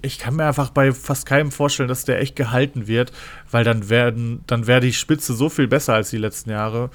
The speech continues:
Zweihundertfünfzig fände ich echt krass. Ähm, ich könnt, was ich ihm durchaus zutraue, ist noch irgendwas zwischen uns, aber hier haben wir auf jeden Fall mal einen guten Gap von, äh, zweiundachtzig Punkten und ich bin, ich bin gespannt, wer am Ende dann näher dran sein wird.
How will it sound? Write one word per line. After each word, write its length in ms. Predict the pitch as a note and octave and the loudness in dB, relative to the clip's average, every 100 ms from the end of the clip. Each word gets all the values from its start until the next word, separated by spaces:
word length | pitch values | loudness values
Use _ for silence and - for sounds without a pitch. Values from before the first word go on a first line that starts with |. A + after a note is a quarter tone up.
| - - - | -14 -18 -6
Zweihundertfünfzig 760 | - C3 B2+ - D3 - B2+ | 0 2 4 2 0 0 -2
fände 180 | B2+ B2 | 0 0
ich 140 | - | 0
echt 240 | B2+ C3 - | 0 0 -2
krass. 480 | - A#2+ C3+ - - | 0 2 2 -2 -6
Ähm, 540 | A#2 A#2 A2+ A2+ A2 - - | 0 2 0 -2 -6 -10 -12
ich 160 | - - - - - | -14 -14 -20 -14 2
könnt, 380 | C#3+ F3+ - - | 6 6 2 0
was 220 | B2+ E3+ | 4 4
ich 100 | D#3+ | 4
ihm 100 | C#3 | 4
durchaus 300 | D#3+ F3 D3 | 4 4 2
zutraue, 380 | E3+ - D3 D3 | 0 2 6 6
ist 100 | C#3 | 4
noch 140 | C#3 | -2
irgendwas 400 | D3 D3+ C3 - | -2 0 0 -2
zwischen 340 | - D3+ C#3+ C#3 | -4 -4 -4 -2
uns, 300 | D#3 E3 - | -2 -2 -2
aber 340 | A#2 A#2+ A#2+ - - - | 0 2 0 -4 -18 -6
hier 180 | A#2+ C#3 | 4 6
haben 80 | C#3+ | 6
wir 60 | |
auf 80 | C3+ | 4
jeden 80 | D3 | 4
Fall 120 | D3+ | 4
mal 100 | B2+ | 4
einen 100 | A#2+ | 0
guten 260 | D3 C3+ A2 | -2 -2 2
Gap 240 | C3 D3+ - - | 4 2 -4 -12
von, 440 | - B2 B2 B2 G2 | -6 -2 -2 -2 -2
äh, 240 | A#2 A#2 - - | 0 -2 -4 -14
zweiundachtzig 640 | - C3 C#3+ C3 - C3 | -2 0 2 0 -4 -8
Punkten 460 | - C3+ C3 B2 C3+ - - - | -4 -6 -4 -4 -6 -10 -18 -8
und 100 | A#2 | -6
ich 100 | A2+ | -4
bin, 160 | A#2 - | -6 -8
ich 120 | C3+ | -6
bin 80 | B2+ | -2
gespannt, 400 | B2+ - B2 A2+ | -2 0 -2 0
wer 100 | A#2+ | 0
am 140 | A2+ | 0
Ende 240 | - A#2 A2 | -2 -2 0
dann 300 | A2 G#2+ G#2 - | -2 -2 -8 -8
näher 240 | A2 G#2+ | -6 -4
dran 200 | G#2 G#2 | -6 -6
sein 300 | A2 G#2 G#2 | -4 -6 -6
wird. 300 | G2+ G#2+ | -8 -10